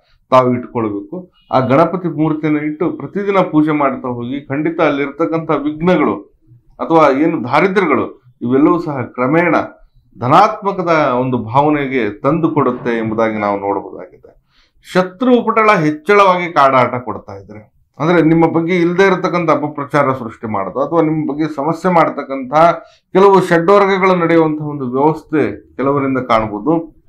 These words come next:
ಇಂತಹವರು ಇದ್ರೆ ತಾವು ಆಂಜನೇಯ ಮಂತ್ರವನ್ನ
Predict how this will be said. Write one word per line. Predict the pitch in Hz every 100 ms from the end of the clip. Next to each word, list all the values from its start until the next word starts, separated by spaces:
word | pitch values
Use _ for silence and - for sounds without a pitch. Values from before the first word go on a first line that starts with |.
| 120
ಇಂತಹವರು | 151 180 - 180 175 170 139
ಇದ್ರೆ | 107 120 160 175 - - _ -
ತಾವು | 151 160 185 202 - _ -
ಆಂಜನೇಯ | 135 170 160 170 165 147
ಮಂತ್ರವನ್ನ | 123 127 123 120 120 127